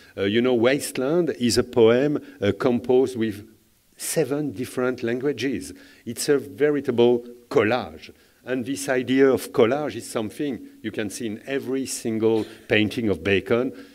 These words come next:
very important. We could say Bacon's painting are a way, in a way, collage too, to confront texts from different sources. Uh,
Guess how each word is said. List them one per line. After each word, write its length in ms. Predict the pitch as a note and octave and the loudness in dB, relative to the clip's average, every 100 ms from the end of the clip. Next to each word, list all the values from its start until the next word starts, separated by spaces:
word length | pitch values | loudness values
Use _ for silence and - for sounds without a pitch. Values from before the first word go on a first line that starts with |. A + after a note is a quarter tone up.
| _ | _
very 360 | G2 F#2 A2+ G#2+ | -8 -2 0 0
important. 540 | F#2+ G2+ F2+ G2+ D2 - - _ | -2 -4 -6 -8 -12 -18 -20 _
We 180 | G#2+ A2+ | -6 -6
could 200 | C#3+ C#3+ | -4 -6
say 260 | - D3+ C#3+ | 2 2 2
Bacon's 640 | - - G#2 A#2+ B2+ A#2+ | -4 -10 0 2 2 -2
painting 640 | - A#2+ A#2 D3 D3 - - - | 0 0 2 0 -2 -6 -16 -2
are 360 | F#3+ F#3 G#2+ - | 2 2 0 0
a 100 | A2 | 2
way, 420 | G2 A#2 A#2+ A#2+ - | 4 6 6 2 -4
in 160 | C3+ A#2 | 2 6
a 80 | G#2+ | 6
way, 260 | G#2 G#2+ | 6 4
collage 600 | G2+ - G2+ G2+ G2+ - - | 2 2 2 4 0 -4 -2
too, 260 | G2+ D2+ - - - - | -2 -2 -12 -20 -20 -12
to 100 | B2+ | -2
confront 720 | C3+ B2 - C#3 B2+ B2 - - _ _ _ | 0 0 0 0 0 -2 -8 -20 _ _ _
texts 460 | C3+ A#2+ - - - | -2 0 -4 -10 -18
from 360 | - - G#2 G2+ | -8 -2 -2 0
different 460 | G#2 - A2+ G#2 - | -4 0 2 2 4
sources. 680 | - C3+ - G#2+ F#2+ F#2 - - - - | 4 6 6 6 6 4 -4 -12 -20 -4
Uh, 380 | F#2+ F#2 F#2 | 2 4 2